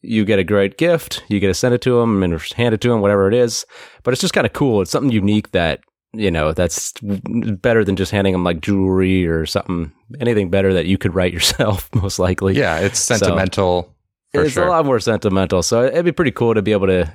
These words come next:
Speaker 1: you know, give that to somebody and then they'll hang it in their, you know, wherever, and they'll always have it. And,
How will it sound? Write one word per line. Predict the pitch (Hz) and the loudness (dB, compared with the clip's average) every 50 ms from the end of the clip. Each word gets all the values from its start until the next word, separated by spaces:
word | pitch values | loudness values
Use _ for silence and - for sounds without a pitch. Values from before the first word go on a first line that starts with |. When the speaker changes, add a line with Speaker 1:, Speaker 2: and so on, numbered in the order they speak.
| - - | -6 -2
Speaker 1:
you | 113 101 | 0 0
know, | 95 87 | 0 0
give | 80 104 101 92 | 0 0 0 0
that | 98 92 | 0 -2
to | - | 0
somebody | - 104 98 90 92 92 92 | -2 -2 0 0 2 2 2
and | 85 87 | 2 0
then | 85 85 | 0 0
they'll | 87 82 78 | 0 -2 0
hang | 80 92 92 90 90 | 0 2 0 2 2
it | 87 82 | 0 0
in | 85 85 | 0 0
their, | 85 85 85 85 80 76 78 - _ _ | 0 0 -2 -2 -2 -4 -8 -14 _ _
you | - 87 80 | -10 -10 -8
know, | 78 - - 82 | -8 -10 -10 -8
wherever, | 90 85 82 80 80 78 85 82 82 | -4 -2 0 0 2 2 2 2 2
and | 80 76 73 71 - _ _ _ | 2 0 -4 -6 -10 _ _ _
they'll | - 80 73 | -4 -2 -2
always | 78 78 76 | 0 -2 -2
have | - 80 76 76 73 | 0 0 0 0 0
it. | 80 78 76 | 0 -2 -2
And, | 76 73 69 - | -4 -6 -6 -8